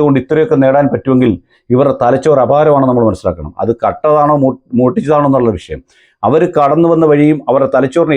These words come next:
ഏതൊക്കെ രീതിയിൽ രൂപപ്പെടുത്തി എന്നുള്ളത് നിങ്ങൾ ചിന്തിക്കുമ്പോഴാണ് നമുക്കതിൻ്റെ അതിഭയാനകമായ രൂപം മനസ്സിലാകുന്നത്. അത് നല്ല കാര്യങ്ങൾക്ക് വേണം വിനിയോഗിച്ചിരുന്നെങ്കിൽ ആ സമുദായത്തിനും ഇവനിരുന്ന ദേവസ്വം ബോർഡിനും നല്ലതാവത്തില്ലായിരുന്നു.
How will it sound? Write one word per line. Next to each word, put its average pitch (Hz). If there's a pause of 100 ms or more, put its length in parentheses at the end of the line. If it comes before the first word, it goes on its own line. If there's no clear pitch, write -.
ഏതൊക്കെ 156
രീതിയിൽ 147
രൂപപ്പെടുത്തി 143
എന്നുള്ളത് 135
നിങ്ങൾ 131 (100)
ചിന്തിക്കുമ്പോഴാണ് 127 (340)
നമുക്കതിൻ്റെ 123 (100)
അതിഭയാനകമായ 123 (100)
രൂപം 117
മനസ്സിലാകുന്നത്. 76 (420)
അത് 117 (120)
നല്ല 123 (100)
കാര്യങ്ങൾക്ക് 160
വേണം 147
വിനിയോഗിച്ചിരുന്നെങ്കിൽ 135 (420)
ആ 113 (100)
സമുദായത്തിനും 131 (280)
ഇവനിരുന്ന 135 (100)
ദേവസ്വം 131
ബോർഡിനും 117
നല്ലതാവത്തില്ലായിരുന്നു. 107